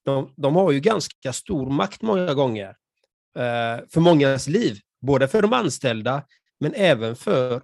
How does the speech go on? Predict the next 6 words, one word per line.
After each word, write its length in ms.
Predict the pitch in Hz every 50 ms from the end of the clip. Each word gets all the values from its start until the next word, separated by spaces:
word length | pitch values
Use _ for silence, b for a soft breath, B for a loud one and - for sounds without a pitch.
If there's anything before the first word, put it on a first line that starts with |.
| _
underentreprenörerna 1600 | - 208 180 143 123 117 113 110 - _ _ _ - 127 113 110 - - - 113 - - - 120 117 117 120 117 110 113 117 123 127
och 160 | 127 123 - - - _ _ -
även 640 | 226 220 190 135 110 101 95 104 135 175 226 233 220 - _ _ _ _ _
faktiskt 520 | 226 143 123 - _ 131 117 107 - -
för 480 | - - - - 160 120 104 101 107 131 - _
konsumenten. 1200 | - - - 135 110 110 - - - 196 202 - 95 95 92 _ _ _ _ _ - - - -